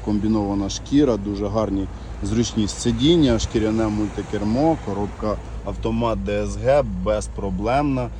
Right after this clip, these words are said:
Дуже в гарному, достойному стані автомобіль. Круїз, клімат, все справне. Двісті тридцять дві тисячі рідного, підтвердженого пробігу. Автомобіль дійсно достойний,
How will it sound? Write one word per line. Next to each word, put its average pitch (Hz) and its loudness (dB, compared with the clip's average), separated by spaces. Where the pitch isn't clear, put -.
Дуже 104 -4
в 90 -4
гарному, 113 0
достойному 101 -2
стані 107 -2
автомобіль. 104 -2
Круїз, 143 2
клімат, 123 2
все 147 2
справне. 98 0
Двісті 117 0
тридцять 110 -2
дві 123 -2
тисячі 107 -4
рідного, 107 4
підтвердженого 101 0
пробігу. 104 2
Автомобіль 113 2
дійсно 98 0
достойний, 123 0